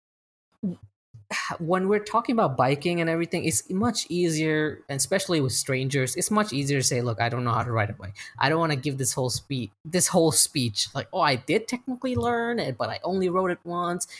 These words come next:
and now I, I don't wanna just jump back on while we're in the city, and I don't know where we're going, and I,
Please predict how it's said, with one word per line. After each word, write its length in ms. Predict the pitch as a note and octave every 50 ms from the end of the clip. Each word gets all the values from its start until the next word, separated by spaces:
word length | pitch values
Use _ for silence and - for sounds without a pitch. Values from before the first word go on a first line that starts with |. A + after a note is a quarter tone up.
| - - -
and 180 | A#2+ A#2+ A#2
now 260 | B2 C3 C3+ D3 D3 C3+
I, 140 | C3 C3 - - -
I 80 | C#3+
don't 120 | B2+ C3+ C3
wanna 200 | C3 B2+ B2 A#2+
just 280 | G#2+ A#2 A#2 - - - _ - D#3 B2
jump 340 | - - B2 C3+ C#3 C3 -
back 220 | B2+ A2 A2+ -
on 440 | - B2+ A#2 A#2 A2 G#2 G#2+ G#2+ G#2+ - - - - _
while 220 | - B2 B2 A2+ B2
we're 120 | B2+ A#2
in 120 | A2+ A2 G#2
the 40 |
city, 600 | - - - - B2 A#2+ A2 A#2 A2+ A2 G#2+ - -
and 200 | A2+ A#2 G#2+ - -
I 160 | B2 C3+ C3+
don't 140 | B2+ A#2 A#2+
know 100 | B2 A#2+
where 200 | A#2 A#2 A#2 A2
we're 160 | A2 G#2+ G2+
going, 580 | A#2+ - A#2 A#2 A2+ A2+ G#2+ G#2+ G2+ G#2+ A#2+ - _ - - - - _ _ -
and 420 | - B2 A2+ G#2+ G#2+ G#2+ A2 G#2 - _ _ _ _ _ _ _ _ _ _ _ _ _ _ _ _ - - -
I, 180 | - C#3+ A#2+